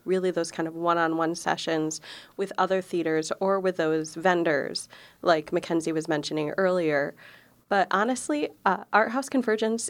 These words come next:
is a daily thing for me because not only do we do the conference, we do that. We have a,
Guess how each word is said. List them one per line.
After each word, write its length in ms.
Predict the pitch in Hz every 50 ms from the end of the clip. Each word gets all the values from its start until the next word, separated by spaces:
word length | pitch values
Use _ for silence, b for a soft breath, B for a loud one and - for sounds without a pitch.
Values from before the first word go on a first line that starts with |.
| -
is 160 | - 190 185 190
a 80 | 180
daily 400 | 165 160 165 170 208 214 196 151 151
thing 280 | - - 131 151 -
for 180 | - - 156 156
me 280 | 156 156 151 147 151
because 600 | 156 175 175 - - 185 180 170 175 170 175 - -
not 200 | 190 185 180 -
only 240 | 196 208 220 226 220
do 120 | 208 190
we 100 | 190 185
do 220 | - - 240 254
the 100 | 240 226
conference, 680 | 214 - - 156 156 151 - - 147 151 156 156 - -
we 120 | - 180 165
do 400 | 160 165 156 151 147 147 147 151 B B B B B B -
that. 200 | - 180 185 180
We 120 | 190 185
have 220 | 175 180 170 165 160
a, 240 | 151 151 147 -